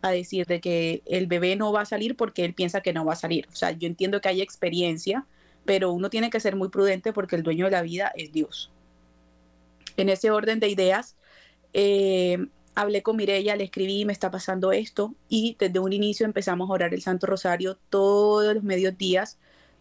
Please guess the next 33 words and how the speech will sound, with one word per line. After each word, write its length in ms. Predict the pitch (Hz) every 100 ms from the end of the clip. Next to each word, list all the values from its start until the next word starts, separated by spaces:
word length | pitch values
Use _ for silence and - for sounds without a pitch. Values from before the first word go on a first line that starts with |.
| -
por 340 | 202 190 202
la 120 | 208
vida 260 | 185 180 175
de 140 | 180
mi 260 | 175 165 160
hijo. 200 | 175 165 _ _
No 160 | 202 202
sabíamos 500 | 220 214 208 208 208
qué 300 | 214 185 175
era, 200 | 180 196 _ _ _ _ _ _ _
pero 380 | - 208 190 233
pues 220 | - 190
yo 120 | 180 175
le 100 | 175
prometí 360 | 196 190 185
a 40 | 185
la 100 | 185
Virgen 380 | 190 196 208
de 140 | 202 185
que 400 | 180 160 151 - _ _
se 240 | - 190 175
fuera 260 | 185 185
niña 360 | 196 214 208 226
o 40 |
fuera 260 | 208 180 175
niño, 420 | 208 208 196 254 _ _ _ -
se 160 | - 381
iba 120 | 170
a 20 |
llamar 300 | 175 175 165
Mariano 540 | 180 180 175 165 170 -
o 80 |
Mariana. 500 | 170 156 208 180 -